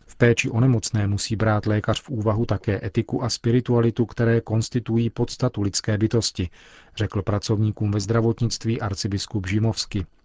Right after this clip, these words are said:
Zdůraznil, že etika a spiritualita odhalují svůj význam a své bohatství právě na poli zdraví, utrpení a nemoci. „Etika a spiritualita,“ řekl, „se tu projevují jako požadavek a zkušenost,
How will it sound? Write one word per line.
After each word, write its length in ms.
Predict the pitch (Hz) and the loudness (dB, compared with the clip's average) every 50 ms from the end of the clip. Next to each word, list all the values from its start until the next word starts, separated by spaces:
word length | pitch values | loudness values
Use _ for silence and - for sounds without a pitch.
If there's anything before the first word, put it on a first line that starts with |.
| - - - - - - _ | -20 -20 -20 -20 -20 -18 _
Zdůraznil, 600 | - 104 92 107 110 110 113 110 101 104 117 117 110 | -8 -4 -2 2 2 4 4 4 4 4 2 2 4
že 200 | 98 120 - 120 | 2 2 0 -2
etika 360 | 113 - 120 107 - - - | -2 -2 -2 -2 -2 -4 -6
a 60 | - | -4
spiritualita 800 | - - - - 113 113 110 - 117 117 117 117 110 - 120 127 | -6 -6 -2 0 0 0 0 0 2 2 2 2 2 0 0 -2
odhalují 440 | 113 101 98 104 107 107 107 110 104 | -2 -2 -2 0 0 2 2 2 0
svůj 300 | - - 113 107 107 98 | 0 -2 -2 0 0 0
význam 480 | 101 98 92 98 110 110 113 117 123 117 | -2 -2 -2 0 2 2 2 2 0 -2
a 80 | 101 | -4
své 260 | - - - 107 104 | -4 -4 -2 -2 -2
bohatství 640 | 98 104 104 110 104 - - - 110 110 113 104 - - - - - _ - | 0 0 0 0 0 -2 -4 -2 0 0 0 -2 -4 -8 -20 -20 -20 _ -2
právě 420 | - 113 113 117 123 123 113 95 95 | 2 4 4 6 6 4 4 2 2
na 100 | 95 92 | 0 -2
poli 200 | - 107 101 95 | -2 0 -2 0
zdraví, 560 | 92 92 98 104 104 101 110 110 113 110 - - _ - | 0 -2 -2 0 0 2 2 2 2 0 -2 -6 _ -6
utrpení 640 | - 117 - 117 104 - 113 104 101 101 107 - | -6 -2 0 -2 -2 0 0 0 2 2 0 0
a 80 | 110 107 | 0 0
nemoci. 480 | 104 101 104 107 - - - 95 85 - _ _ _ _ _ _ _ _ - - - - - - - 120 | 2 2 2 0 0 -2 -4 -4 -4 -6 _ _ _ _ _ _ _ _ -20 -20 -20 -20 -20 -10 -4 -4
„Etika 400 | 110 - - 131 - - 139 - | -2 0 0 0 0 0 -2 0
a 120 | - 127 | 0 -2
spiritualita,“ 880 | - - - 123 123 131 131 - 113 107 101 98 92 - - 101 95 92 | -4 -2 0 2 2 2 2 0 0 0 0 0 -2 -2 -2 -2 0 0
řekl, 360 | 95 95 - - 107 104 95 - - _ _ _ - - - | -2 -4 -4 -2 -2 -2 -2 -4 -8 _ _ _ -20 -18 -10
„se 140 | - - 104 | -4 -4 -2
tu 120 | - 101 | -2 -2
projevují 520 | - 104 113 117 123 117 117 123 123 120 | 0 4 4 6 6 6 4 4 4 4
jako 240 | 120 117 - - 104 | 4 2 2 -2 -4
požadavek 680 | - - 107 98 113 110 107 113 110 117 120 - - - - | -4 -2 -2 0 2 2 2 2 2 2 0 0 -4 -10 -8
a 80 | - 101 | -6 -6
zkušenost, 760 | - - - 107 - - 113 110 110 113 110 - - _ | -6 -4 -4 -4 -2 0 2 2 2 2 0 -2 -8 _